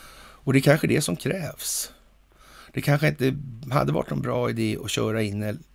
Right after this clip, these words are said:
militär där för första dagen eller sådär. Det hade kanske till och med varit möjligt då att få till rätt så avancerade revolutionära besö-,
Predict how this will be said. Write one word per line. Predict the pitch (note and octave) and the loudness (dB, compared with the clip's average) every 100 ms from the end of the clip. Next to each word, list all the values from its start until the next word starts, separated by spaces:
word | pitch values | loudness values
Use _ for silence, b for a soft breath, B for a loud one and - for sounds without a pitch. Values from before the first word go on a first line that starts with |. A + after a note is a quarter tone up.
| - | -8
militär | B2 A2+ A2+ A2+ - D3 F3+ | -2 0 0 0 6 6 6
där | A2 | -2
för | - | -6
första | G#2 A2 - - - - B B B B B | -6 -4 -4 -6 -8 -8 B B B B B
dagen | A2 A2+ A#2 A2+ | -2 0 -2 -6
eller | A#2+ A#2 | -6 -6
sådär. | - B2+ - A2 b b b b b b - B B B B B | -6 -6 -6 -10 b b b b b b -20 B B B B B
Det | A#2+ | 2
hade | C3+ | 4
kanske | D3+ D3+ D3 C3+ | 6 4 4 -2
till | - B2+ | 2 2
och | A#2+ | 4
med | A2+ | 4
varit | A2+ A#2 | 2 2
möjligt | A2 G#2+ G#2+ | 0 2 -2
då | - G2+ | -4 -4
att | G#2 - - - - - | -4 -8 -12 -8 -8 -10
få | - A#2 | -6 0
till | A2+ G#2 | 0 0
rätt | G#2+ A2 | -2 -2
så | - - A2 F#2 - - - b b b b b b b - | -4 -2 0 -2 -6 -20 -20 b b b b b b b 2
avancerade | G#2+ G2+ G#2+ - - C3 G3 - D2 - - | 2 4 2 2 4 4 4 2 2 0 -2
revolutionära | G#2+ G#2 G#2+ G#2+ G#2 A2+ A#2 | -6 -6 -6 -4 -6 -8 -8
besö-, | - - B2 | -8 -8 -8